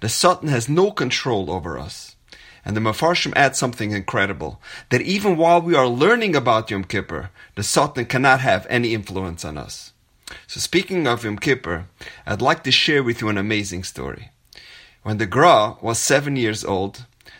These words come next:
the Gra, as we know, was a child prodigy. So the people in Shul asked him, "Can you tell us a connection between the end of last week's Parsha, Parsha Shmini, and the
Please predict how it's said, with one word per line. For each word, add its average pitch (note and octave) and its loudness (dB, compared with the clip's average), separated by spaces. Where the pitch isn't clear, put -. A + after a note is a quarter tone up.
the A2 -2
Gra, D3 6
as A#2 -4
we A2 -2
know, B2+ 2
was G2+ -4
a G2 -6
child A#2 0
prodigy. E2+ -6
So - -8
the G2+ -2
people E3+ -2
in A#2+ 2
Shul D3+ 0
asked C3 0
him, F2 -8
"Can C3 0
you A3+ -6
tell - -2
us - -4
a C3+ -4
connection A2 -2
between C#3+ -2
the - -2
end D#3 0
of A2+ -8
last D3 4
week's A#2+ -6
Parsha, G2 0
Parsha B2 0
Shmini, A#2+ -2
and A#2 0
the A#2+ 2